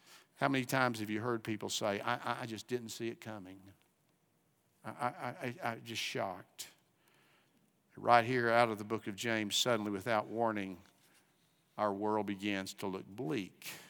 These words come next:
So while trials are unavoidable and unexpected, we can know this, we're not exempt.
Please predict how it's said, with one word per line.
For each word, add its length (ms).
So 160
while 200
trials 480
are 100
unavoidable 680
and 140
unexpected, 960
we 140
can 220
know 200
this, 440
we're 240
not 180
exempt. 580